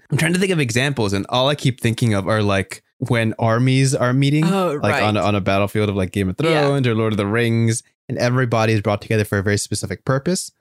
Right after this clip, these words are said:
Speaker 1: Even in those situations, they kind of rely on a singular spokesperson. But if you're just dealing with a mob of, like, hundreds or thousands,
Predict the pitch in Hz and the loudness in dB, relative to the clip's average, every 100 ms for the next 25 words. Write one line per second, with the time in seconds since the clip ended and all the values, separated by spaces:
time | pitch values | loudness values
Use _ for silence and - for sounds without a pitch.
0 | _ - 247 240 180 131 135 143 131 113 | _ -4 -2 0 0 2 0 -2 0 0
1 | 113 - 107 107 - 113 107 101 104 101 | 2 0 0 0 0 0 2 2 2 2
2 | 98 95 113 113 110 98 92 - 107 - | 0 0 2 2 2 2 -2 -2 -2 -2
3 | - 135 - 196 202 _ _ 117 110 - | -2 -2 0 -2 -4 _ _ -2 -2 -4
4 | - 147 208 208 151 127 156 - 110 110 | -4 -2 0 0 2 2 0 -2 0 2
5 | 117 113 104 98 101 95 95 98 98 85 | 2 2 2 2 2 2 2 2 0 -2
6 | 80 80 80 - - - - 117 107 98 | -2 -2 -2 -6 -18 -20 -4 2 2 4
7 | 98 87 98 95 80 92 95 92 90 - | 2 2 0 0 0 2 2 0 -2 -4
8 | - - | -4 -10